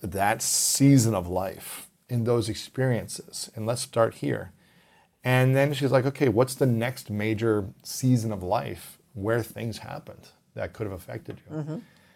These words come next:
Speaker 1: And so I had a photo, I've shown this many times, I had a photo on my phone of myself when I was around five or six, right, for the last year plus.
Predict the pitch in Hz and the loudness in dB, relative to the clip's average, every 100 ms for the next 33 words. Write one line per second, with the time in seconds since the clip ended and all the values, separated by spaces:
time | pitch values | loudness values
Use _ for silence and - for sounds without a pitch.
0 | _ 113 - 135 139 131 - 160 170 143 | _ -6 4 6 8 4 2 4 6 8
1 | 113 123 117 113 107 - 110 87 107 90 | 6 6 4 4 2 -2 -2 -2 -6 -4
2 | 107 92 110 101 135 131 110 95 - 117 | -4 -2 -2 4 6 6 4 0 0 0
3 | 101 92 95 95 104 92 98 90 92 82 | 0 -2 -4 -2 -4 -4 -4 -6 -8 -8
4 | - 87 82 - - - - 110 104 - | -8 -8 -10 -16 -18 -18 -16 -12 -12 -12
5 | _ - 101 92 90 - - 92 92 90 | _ -14 -10 -8 -10 -12 -10 -8 -6 -6
6 | 85 - 92 92 - | -8 -10 -10 -10 -16